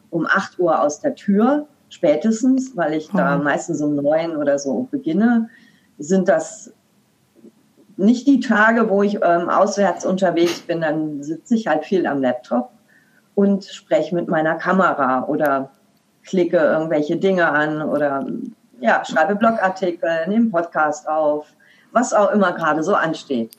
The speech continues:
Speaker 2: Okay, das heißt, wenn du zu Hause arbeitest, arbeitest du quasi an deinem Unternehmen und wenn du rausgehst,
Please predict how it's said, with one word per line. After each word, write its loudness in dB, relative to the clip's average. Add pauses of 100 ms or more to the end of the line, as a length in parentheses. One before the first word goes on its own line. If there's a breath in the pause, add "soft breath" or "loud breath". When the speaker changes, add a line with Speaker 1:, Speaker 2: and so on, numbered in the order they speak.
Speaker 2:
Okay, -2
das -4
heißt, -2
wenn 0
du -2
zu -2
Hause -2
arbeitest, -2
arbeitest -2
du -2
quasi -4
an 0
deinem 0
Unternehmen 0
und 0
wenn 0
du -2
rausgehst, -2